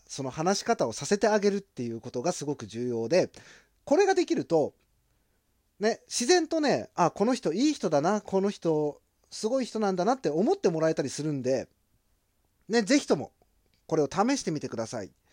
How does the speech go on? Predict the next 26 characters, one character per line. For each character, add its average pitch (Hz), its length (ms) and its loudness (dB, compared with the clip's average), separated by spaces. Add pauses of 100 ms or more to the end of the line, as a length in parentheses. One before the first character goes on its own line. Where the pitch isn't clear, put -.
(460)
て 285 80 2
い 311 60 8
う 320 60 6
の 247 100 6
が 214 100 6
今 226 200 4
回 147 240 4
の 185 180 4
お 156 60 -2
話 156 340 -4
で 196 80 2
し - 80 -2
た。 - 180 2 (580)
え - 40 2 (680)
ー - 20 -4
と、 220 140 -2
ま 262 180 4
あ、 135 160 0 (880)
ね、 247 220 2 (140)
と - 140 2
り 320 100 4
あ 349 60 6
え 294 80 2
ず 165 240 2
こ 160 160 0
の 151 880 0